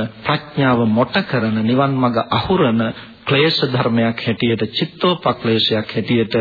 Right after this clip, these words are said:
මේ කෛරාටික බව බුදුරජාණන් වහන්සේ හඳුන්වන්නේ ඒ නිසාමයි. පින්තුනි, යම්කිසි කෙනෙකුට ඇත්තටම අවශ්‍ය නම් ප්‍රඥා මූලිකව උපාය කෞශල්‍ය පාවිච්චි කරන්න පුළුවන්.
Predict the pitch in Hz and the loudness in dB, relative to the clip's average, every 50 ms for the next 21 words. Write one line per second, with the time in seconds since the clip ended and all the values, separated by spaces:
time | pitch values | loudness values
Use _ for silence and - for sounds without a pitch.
0 | 104 - - - - - - 127 123 117 - - 139 135 135 131 127 120 120 110 | -2 -2 -8 -16 -10 -4 0 0 0 0 0 0 0 2 2 2 2 2 2 0
1 | - 110 - 117 104 104 110 107 110 110 110 - - - - 120 123 123 120 117 | -2 -4 -4 -2 -2 0 2 2 2 0 -2 -4 -8 -4 -2 0 0 2 0 0
2 | 117 113 113 110 110 110 107 107 110 113 110 110 - - 110 104 - - 120 117 | 0 0 0 0 0 0 0 0 0 -2 -2 -4 -2 -2 -4 -2 -2 -2 0 0
3 | 117 110 104 107 107 107 104 107 107 107 110 - - 113 107 98 98 - - - | 0 0 0 0 0 0 0 0 0 -2 -2 -4 -4 -2 -2 -2 -2 -4 -6 -6
4 | - - - - - - - - - - - - - - - - 190 190 220 - | -6 -6 -6 -8 -10 -10 -10 -10 -8 -8 -8 -8 -8 -6 -2 0 0 0 0 2
5 | - 208 208 151 135 135 156 175 - 208 - - 190 - 185 180 190 - 175 170 | 2 2 2 2 2 2 0 0 -2 -2 -4 -4 -2 -2 0 0 0 0 -2 -2
6 | 170 - - 117 - - - - 240 226 262 240 165 131 - 117 120 131 131 - | -2 -2 -2 -4 -6 -6 -6 -4 -4 -2 0 0 0 0 0 0 0 0 2 0
7 | - - 147 131 135 135 135 131 123 - - - - - - - - _ _ _ | 0 0 2 2 2 2 2 0 -2 -4 -10 -20 -20 -20 -20 -20 -20 _ _ _
8 | _ _ - - - - - - 139 139 127 - - - 156 175 196 208 208 202 | _ _ -20 -16 -14 -12 -6 -2 -2 -2 -2 -2 -4 -2 0 2 2 4 4 2
9 | 185 180 170 165 165 160 170 - 175 165 165 151 143 - - 160 147 139 143 143 | 2 2 2 2 0 0 0 0 0 2 2 2 0 0 -2 0 2 2 0 0
10 | - - 139 135 - - 143 131 127 123 120 - - 120 120 113 117 113 - 131 | 0 0 0 0 0 0 0 2 2 2 0 0 2 2 2 2 2 0 0 -2
11 | 117 - 113 113 110 107 110 104 - 113 107 101 95 - | 0 0 0 0 0 0 -2 0 0 0 0 0 -2 -4